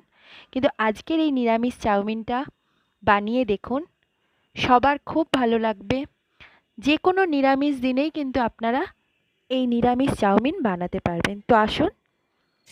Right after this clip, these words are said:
দেখে নেওয়া যাক। আমি এখানে দুটো আলু এরকম লম্বা লম্বা করে কেটে রেখেছি, ধুয়ে জল ঝরিয়ে রেখেছি। এখানে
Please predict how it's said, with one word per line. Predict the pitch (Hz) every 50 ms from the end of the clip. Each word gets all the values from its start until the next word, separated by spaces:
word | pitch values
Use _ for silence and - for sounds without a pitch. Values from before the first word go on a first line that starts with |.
| - - 214
দেখে | 262 277 - - 269 247
নেওয়া | 220 196 190 185 - -
যাক। | 180 180 - - - - - - - - - - - - - - - - - 254
আমি | 277 294 330 370 370 320
এখানে | 277 - - 269 254 240 262 349 523 - - - - - - - - - - - - - - - 233 269
দুটো | 269 262 - - 330 - - - 233
আলু | 226 226 220 240 294 440 - - - - - - - - - - - 247
এরকম | 269 277 294 285 - 330 349 359 403 339
লম্বা | 254 226 220 220 220 233 240 233
লম্বা | 233 233 233 240 233 - 233
করে | 220 247 311 440 - - - - - - - - - - - - - - -
কেটে | 262 247 - 240 233 220
রেখেছি, | 220 208 - 214 - - - 339 453 - - - - - - - - - - 214 214
ধুয়ে | 226 254 262 269 311 349 330 262
জল | 240 233 254 269 226 240
ঝরিয়ে | 233 208 202 202 226 214 196
রেখেছি। | 180 - - 185 - - - 190 190 - - - - - - - - - - - - - - - - - - - - - - - - - - - - - - - - - - - - - - - - - - - - - - - - - - - - - - - - - - - - 277
এখানে | - - 302 311 330